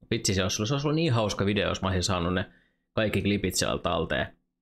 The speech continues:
Meni niinku niin jumiin, niin jumiin meni siinä V L:ssä, että ei mitään ideaa. Mutta, ää, täällä on Premium Gold Pack, Premium Mixed Players-paketti, S P C näköjään. <clears throat> Kammottavia paketteja, mutta aina kannattaa kokeilla.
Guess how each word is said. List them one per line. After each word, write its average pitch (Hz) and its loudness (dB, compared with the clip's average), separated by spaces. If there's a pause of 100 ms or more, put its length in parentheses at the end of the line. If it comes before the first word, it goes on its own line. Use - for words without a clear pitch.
(120)
Meni 113 2
niinku 120 0
niin 147 2
jumiin, 95 2
niin 214 2
jumiin 123 2
meni 95 2
siinä 90 2
V 80 0
L:ssä, 71 -2
että 85 -2
ei 113 2
mitään 85 0
ideaa. 60 -2 (1120)
Mutta, - 0 (240)
ää, 131 2
täällä 170 2
on 123 0
Premium 160 0
Gold 180 0
Pack, - -4
Premium 139 2
Mixed 147 0
Players-paketti, 127 0 (140)
S 123 0
P - -4
C 117 0
näköjään. 113 0 (180)
<clears throat> 104 -2
Kammottavia 104 0
paketteja, 98 0
mutta 95 -2 (140)
aina 98 0
kannattaa 95 -4
kokeilla. 117 0